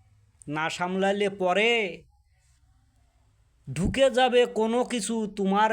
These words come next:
ঘরে, ঠিক আছে? এই জন্যে বলি, সুন্দরভাবে চলো আর কথাগুলো সুন্দরভাবে বলো। বড় ছোট দেখে চলো,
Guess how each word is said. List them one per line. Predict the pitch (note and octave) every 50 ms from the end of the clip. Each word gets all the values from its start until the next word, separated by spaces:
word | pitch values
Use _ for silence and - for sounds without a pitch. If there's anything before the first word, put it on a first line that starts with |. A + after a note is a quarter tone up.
| G#3 E3
ঘরে, | B2+ D#3 F3 F#3 G3 G3+ F#3+ F3 D#3+ D3 C3 - _ _ _ _ _ _ _ _ _ _ _ _ _ _ _ _ _ _
ঠিক | - E3+ D#3 G#3
আছে? | G#3+ G#3 A3 A#3+ A#3 A3 F#3+ C#3+ B2+ - _ _ _ _ _ _ _ _ _ _ _ _ _ -
এই | D#3+ E3 E3+
জন্যে | D#3+ F3 F#3 F#3 F#3 F#3+ G3 G3 F#3
বলি, | D#3+ E3+ F3 F3+ G3 G#3+ A3 G#3+ G#3 F#3+ E3 D#3 - - _ _ _ _ _ _ _ _ _ _ _ _ _ _ _ _ _ _ _ _ _ _ -
সুন্দরভাবে | - - - E3+ F3 F#3 G3 G3+ G#3+ G#3+ G#3 E3 D#3+ F3 F3+ G3 G3 F#3+ F#3+
চলো | - F3+ E3+ E3+ F3+ F#3+ G3+ G3+ F#3+ F3+ D#3+ D#3 - _ _
আর | - D#3+ D#3+ D#3 D#3 -
কথাগুলো | D#3 D3+ D3 - - F#3 F#3 F#3 G3+ G3+ G#3+ A3+ B3 C4 C4 - _ _ _ _ _ _ _ -
সুন্দরভাবে | - - D#3+ E3 F3 F3+ F#3 F3+ F#3 F#3 F3 D#3 D#3 E3+ E3 F3 E3 C#3
বলো। | C#3 C#3+ D3 D3+ D#3+ D#3 D3 C3 B2 - _ _ _ _ _ _ _ _ _ _ _ _ _ _ _ _ _ _ _ -
বড় | C3 B2+ D3 D#3+ E3+ F#3+ G3
ছোট | F#3+ F#3+ G3+ G3 G3 G#3+
দেখে | G#3+ G#3 E3+ F3+ F3 - - G#3+ G#3+
চলো, | G#3 G#3+ G#3 G3+ G3+ G#3+ G#3 G3 F3+ D#3 B2 -